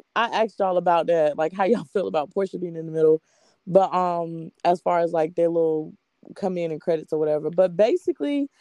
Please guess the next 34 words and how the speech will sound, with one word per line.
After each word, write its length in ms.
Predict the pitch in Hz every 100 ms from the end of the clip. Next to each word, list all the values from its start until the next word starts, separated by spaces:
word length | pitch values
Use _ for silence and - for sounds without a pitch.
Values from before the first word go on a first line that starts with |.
| _ -
I 60 | 226
mean, 180 | 262 254
right 180 | 277 285
now 260 | 269 269
we 120 | 262 247
just 200 | 254 220
get 180 | 233 220
into, 340 | 202 220 214
um, 320 | 196 185 170 - -
Kenya 760 | 277 466 339 214 202 190 190 _ _ _ -
and 120 | 202 220
this 140 | 254
divorce. 760 | 208 202 170 185 262 240 202 -
I 140 | 190 370
am 140 | 233 208
stressed 400 | - 190 180 -
out 360 | 160 226 247 175
because 320 | 185 208 190
she 180 | - 359
is 120 | 240
like, 200 | 208 175 -
"I 120 | 214
don't 160 | 330 -
know 140 | 262 277
if 100 | 277
I 140 | 285 -
should 180 | 392
do 160 | 285 170
a 60 | -
separation 600 | - - - - - 302
agreement 600 | 277 262 254 254 240 240 _ _ _ _
or 220 | - 254 254
a 40 |
divorce," 720 | 240 220 202 233 233 233 233